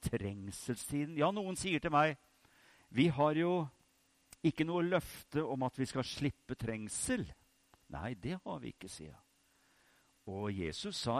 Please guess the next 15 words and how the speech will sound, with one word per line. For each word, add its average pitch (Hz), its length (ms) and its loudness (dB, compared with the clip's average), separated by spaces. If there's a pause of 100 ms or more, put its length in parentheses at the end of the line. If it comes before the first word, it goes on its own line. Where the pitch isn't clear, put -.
«I 123 160 2
verden 104 640 -4
har 135 180 0
dere 139 160 -6
trengsel.» 131 540 -2 (800)
Johannes 98 420 -8
seksten, 95 380 -4
treogtredve. 87 540 -6 (340)
«Men 147 160 6
frykt - 640 -4
ikke, 135 240 0 (240)
jeg 107 400 0
har 147 260 -2
overvunnet 92 800 -6
verden.» 78 460 -12